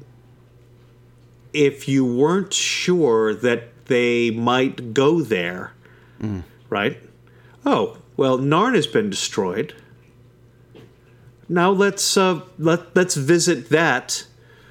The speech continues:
Speaker 1: on you, right? And of course, the, the, the irony of the mass drivers, right?
Speaker 2: Yes.
Speaker 1: You know, with the Vorlon,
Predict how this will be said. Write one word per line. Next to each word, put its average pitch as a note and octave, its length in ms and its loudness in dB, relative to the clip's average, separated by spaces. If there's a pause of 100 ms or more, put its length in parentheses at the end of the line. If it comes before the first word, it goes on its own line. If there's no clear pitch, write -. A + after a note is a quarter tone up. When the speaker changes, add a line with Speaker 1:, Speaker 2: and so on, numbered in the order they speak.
(260)
Speaker 1:
on C3+ 260 0
you, C#3 400 0
right? A2 140 0
And A#2+ 100 -4
of A#2 80 -4
course, E3 260 2
the, D3 100 0
the, C3+ 380 -2
the C3+ 180 -2
irony C#3 600 0
of A2+ 200 -2
the A#2 80 -2
mass B2+ 380 0
drivers, G2 760 -2
right? G#2 220 -2 (380)
Speaker 2:
Yes. F#2+ 500 -6
Speaker 1:
You C3+ 80 -2
know, A#2 120 0
with A#2 200 -2
the B2 80 -2
Vorlon, A2+ 680 0